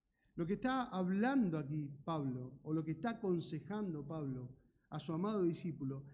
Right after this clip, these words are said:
es que trate a los miembros de la iglesia como familia, como si fuera su propia familia. Su propia familia. Y me encanta ver cómo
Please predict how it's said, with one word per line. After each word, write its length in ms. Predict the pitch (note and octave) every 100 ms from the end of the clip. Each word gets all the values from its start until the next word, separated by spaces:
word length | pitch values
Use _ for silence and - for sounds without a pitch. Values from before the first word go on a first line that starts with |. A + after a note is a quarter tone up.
| - -
es 140 | A3+
que 180 | - G#3
trate 640 | - - A#3+ C4 G#3 G3
a 40 | E3+
los 140 | D#3
miembros 400 | E3 E3+ D#3+ D3
de 80 | C#3+
la 100 | C#3
iglesia 640 | C#3 D#3 D3+ - B2 B2 - - - -
como 240 | D#3+ D#3+
familia, 560 | - D3 D#3 D#3 A#2 G#2+ - _ _ _ _ -
como 180 | F3 F#3
si 140 | G3
fuera 360 | F3 B3 B3 A#3 - -
su 520 | - - F#3 D3+ -
propia 680 | - A3+ D4 C#4 - D3+ C3 A2+ -
familia. 460 | C3+ C3+ B2 A2 F#2+ - _ _ _ _ _ _ _ _ _ _ _ _ _ _ _ _
Su 400 | - - F3+ -
propia 480 | A3 B3+ B3+ F#3+ D3
familia. 480 | C#3+ C#3 C3 - - - - - - - - -
Y 120 | F3
me 140 | G3 F#3+
encanta 720 | F#3+ - C4 C#4 F3+ E3 D3+
ver 460 | E3 D#3+ - - -
cómo 640 | A#3+ A#3 D#3+ C3 C#3 -